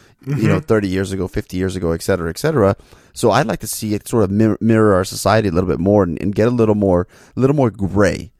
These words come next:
Speaker 2: Yeah, absolutely, man. And I think they're doing that. It, it's exactly what it is. It's the idea of, of, of, of, uh, uh, shedding, like, uh, shedding binaries. You know, when you're talking
Speaker 1: Yeah,
Speaker 2: about the light
Speaker 1: exactly.
Speaker 2: side and the dark side. And so,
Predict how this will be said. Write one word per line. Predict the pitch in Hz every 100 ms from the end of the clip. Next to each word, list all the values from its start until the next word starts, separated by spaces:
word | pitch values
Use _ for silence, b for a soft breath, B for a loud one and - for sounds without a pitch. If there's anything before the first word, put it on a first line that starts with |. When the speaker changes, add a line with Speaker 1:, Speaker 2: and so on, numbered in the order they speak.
| _
Speaker 2:
Yeah, | 254 285 190 180
absolutely, | 180 - 208 147 120 110
man. | 107 110 120 - -
And | -
I | 156 180
think | 269 208
they're |
doing | 160 233 175
that. | 147 131
It, | 147 160
it's | 151
exactly | 156 135 165 180
what | 170 139
it | 139
is. | 151 123
It's | 123 -
the | 139
idea | 139 131 156 143
of, | 135
of, | 135 127
of, | 117 120
of, | 120 117 110
uh, | 107 B B B B _
uh, | 131
shedding, | 135 175 180 156 151 -
like, | 180 151 147
uh, | 135 135 - 185 202
shedding | 220 220 156
binaries. | 160 160 135 104 92 - - _ -
You | 139
know, | 139 139
when | 135
you're | 139
talking | 151
Speaker 1:
Yeah, | 98
Speaker 2:
about | 170 143
the |
light | 110
Speaker 1:
exactly. | 101 101 -
Speaker 2:
side |
and | 85
the |
dark | 131 156 147
side. | - 135
And | 123
so, | - 147 143